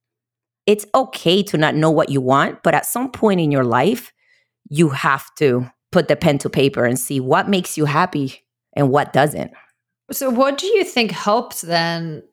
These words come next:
Speaker 2: for those who do not know? Because I think what we are agreeing to is having some form of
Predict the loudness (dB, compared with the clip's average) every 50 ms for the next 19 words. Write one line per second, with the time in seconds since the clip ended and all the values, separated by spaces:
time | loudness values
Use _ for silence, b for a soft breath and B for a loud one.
0 | _ _ _ _ _ -20 -8 -4 -2 -2 0 2 2 2 0 0 -4 -6 -6 -6
1 | -6 -4 -4 -2 -2 0 0 0 0 -2 -2 -2 -2 -2 -2 -4 -6 -8 -8 -10
2 | -12 -10 _ -2 0 0 0 0 0 0 0 0 -2 0 2 2 2 2 2 2
3 | 2 2 4 4 2 2 0 -2 -2 -2 -2 0 0 0 0 0 -2 -4 -6 -8
4 | -8 -8 -6 -6 -6 -6 -6 -6 -6 -8 -8 -10 -12 B B B B B B B
5 | B B -2 -2 0 2 2 2 0 0 -2 -2 -4 -4 -4 -6 -8 -4 -2 0
6 | 2 2 2 2 0 0 0 0 0 0 0 0 0 0 -2 -2 -4 -8 -14 -18
7 | -20 -20